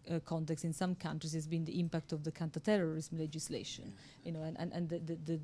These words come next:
the, the, um, obviously the bearing it has in terms of, uh, you know, when, when you deal with listed en-, entities like Al-Shabaab, um, on humanitarian organizations, particularly N G Os, they,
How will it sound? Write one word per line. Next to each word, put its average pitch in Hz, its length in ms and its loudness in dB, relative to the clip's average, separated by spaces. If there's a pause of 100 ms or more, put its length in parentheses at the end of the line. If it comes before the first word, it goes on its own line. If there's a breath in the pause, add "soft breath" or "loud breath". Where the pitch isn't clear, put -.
the, 165 120 4 (100)
the, 165 120 4 (540 loud breath)
um, 175 360 10
obviously 185 420 10
the 170 120 8
bearing 170 380 12
it 160 140 6
has 196 360 10
in 165 100 6
terms 175 420 6
of, 160 140 4 (120)
uh, - 60 10
you 165 100 6
know, 165 80 8
when, 160 220 4
when 165 160 8
you 165 80 8
deal 180 180 8
with 165 140 10
listed 160 360 6
en-, 214 280 10
entities 175 500 8
like 160 360 4 (300 loud breath)
Al-Shabaab, 170 720 10
um, 160 400 4 (880)
on 220 120 12
humanitarian 175 480 12
organizations, 170 600 6
particularly 226 640 10
N 160 180 8
G 156 200 6
Os, 160 360 2
they, 180 240 12